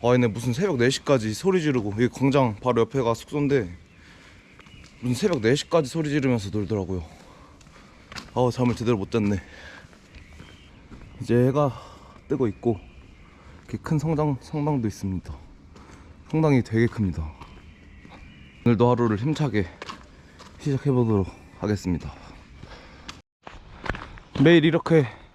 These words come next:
해가 뜰 때마다, 뜨는 순간에 걷고 있으니까 약간 부지런한 사람이 된 것 같습니다. 멍멍이다, 멍멍이. 멍멍이.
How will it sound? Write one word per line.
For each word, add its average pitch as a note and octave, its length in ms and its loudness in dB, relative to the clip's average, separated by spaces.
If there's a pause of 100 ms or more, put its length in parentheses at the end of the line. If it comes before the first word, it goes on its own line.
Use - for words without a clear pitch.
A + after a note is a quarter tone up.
(580)
해가 G#3+ 160 4
뜰 A#3+ 280 4
때마다, F#3 520 4 (240)
뜨는 A3+ 220 4
순간에 A#3 360 2
걷고 D3+ 240 -2
있으니까 D3 500 0 (500)
약간 C#3 160 0
부지런한 G#3 380 4
사람이 F#3+ 200 2
된 C#3 100 4
것 C3 80 4
같습니다. A2 380 -2 (1400)
멍멍이다, D#3 460 4
멍멍이. C#3+ 480 4 (3000)
멍멍이. C#3 460 2